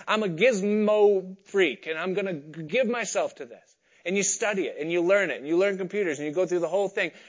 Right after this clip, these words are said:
But what you realize is that you're just in a room. It doesn't go anywhere. There's no exit. You can't get out the other side. At the end of the day, you start,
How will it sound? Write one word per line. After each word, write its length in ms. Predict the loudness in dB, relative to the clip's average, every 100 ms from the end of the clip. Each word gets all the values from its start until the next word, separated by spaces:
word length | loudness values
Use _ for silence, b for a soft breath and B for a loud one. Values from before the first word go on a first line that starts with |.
| B
But 80 |
what 180 | 0 0
you 60 | 0
realize 720 | 2 4 4 2 0 -2 -6 B B
is 120 | -4
that 120 | 0
you're 160 | 2 2
just 260 | 0 0
in 120 | 0 0
a 60 |
room. 340 | 0 0 -2 -8 _ _
It 80 | 0
doesn't 240 | 2 4
go 220 | 6 6
anywhere. 560 | 6 2 2 2 0 -4 -2
There's 120 | 0
no 140 | 2
exit. 460 | 0 0 -2 -2 -6
You 80 | -4
can't 240 | -2 0
get 100 | 4
out 160 | 4 4
the 80 | 0
other 160 | 0
side. 440 | -2 -4 -2 -2 -4 B
At 80 | -4
the 120 | 2
end 140 | 4 4
of 60 |
the 80 | 0
day, 380 | 2 4 4 4 B
you 100 | -4
start, 440 | -2 0 0 0